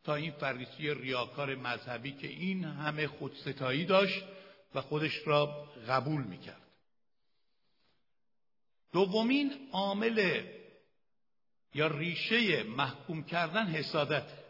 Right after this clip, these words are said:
وقتی که ما از موقعیت دیگران یا موفقیت آنها خوشحال نمیشیم،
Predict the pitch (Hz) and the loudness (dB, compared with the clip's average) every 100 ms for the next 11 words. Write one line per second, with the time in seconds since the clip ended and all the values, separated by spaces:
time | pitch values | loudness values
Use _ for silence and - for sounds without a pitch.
0 | - _ _ _ _ _ _ _ _ _ | -20 _ _ _ _ _ _ _ _ _
1 | _ _ 117 165 220 - 226 185 190 180 | _ _ 0 2 2 -2 -6 -2 0 2
2 | 196 202 - - - - _ _ _ - | 2 0 -2 -14 -20 -20 _ _ _ 0
3 | 175 151 170 170 175 156 165 170 226 226 | 0 0 -6 -2 -2 0 -2 0 -2 0
4 | 202 147 139 135 113 101 101 147 151 156 | -4 -4 0 2 2 -4 -2 -2 0 0
5 | 160 - 175 156 190 226 214 180 156 190 | 0 -4 -4 -2 0 0 0 -4 -4 -6
6 | - - 156 - 151 185 185 185 160 120 | -8 -8 -6 -6 -4 -2 -2 -4 -6 -8
7 | - - | -10 -12